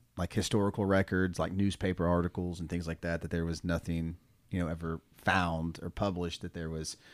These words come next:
maybe a, a train wreck, but no, like, escaped animals, you know,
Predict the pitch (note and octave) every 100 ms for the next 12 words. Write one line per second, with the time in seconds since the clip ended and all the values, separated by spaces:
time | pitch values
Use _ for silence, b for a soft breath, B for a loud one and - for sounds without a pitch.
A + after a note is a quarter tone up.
0 | b b b A#2 A#2+ G#2 F#2 - - C3+
1 | D3+ A2+ F#2+ F#2+ - G2 F2+ F#2+ F2+ E2+
2 | D#2+ D#2+ D#2+ - F#2 F2+ F2 F#2+ E2 D#2
3 | D#2+ - - - F#2+ E2 D2+